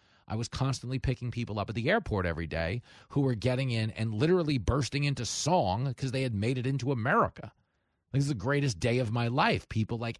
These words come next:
actually overwhelmed with joy 'cause they had made it to that shiny city on the hill they had heard about their whole lives.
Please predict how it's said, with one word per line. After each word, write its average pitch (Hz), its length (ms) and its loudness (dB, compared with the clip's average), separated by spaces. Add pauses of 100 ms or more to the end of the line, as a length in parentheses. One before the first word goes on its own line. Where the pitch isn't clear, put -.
actually 117 580 -2
overwhelmed 120 640 0
with 98 280 -4
joy 101 580 0 (320)
'cause 135 160 0
they 123 120 0
had 110 100 0
made 113 200 0
it 123 100 -4
to 123 60 -2
that 120 140 -2
shiny 123 480 -2
city 120 320 -2
on 113 140 -2
the 101 60 -4
hill 151 260 -2
they 104 140 0
had 98 80 -2
heard 123 220 -2
about 110 280 0
their 110 120 -2
whole 113 260 0
lives. 113 500 -2